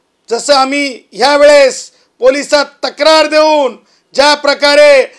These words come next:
आम्ही कायदेशीर मुचक्या बांधण्याचा प्रयत्न केला, यापुढं सुद्धा कष्टकरी जनसंघ कोणी सुद्धा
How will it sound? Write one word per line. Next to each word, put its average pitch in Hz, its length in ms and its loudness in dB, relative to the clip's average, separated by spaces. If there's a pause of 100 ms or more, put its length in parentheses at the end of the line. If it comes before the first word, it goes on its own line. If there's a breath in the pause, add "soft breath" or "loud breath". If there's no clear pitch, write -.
(160 soft breath)
आम्ही 262 320 -6
कायदेशीर 277 680 -4
मुचक्या 269 400 -4
बांधण्याचा 277 500 -4
प्रयत्न 269 380 -6
केला, 302 440 -2 (300 soft breath)
यापुढं 262 500 0
सुद्धा 269 520 -2 (400 soft breath)
कष्टकरी 269 580 -4
जनसंघ 262 580 -6 (760 soft breath)
कोणी 330 400 0
सुद्धा 269 540 -2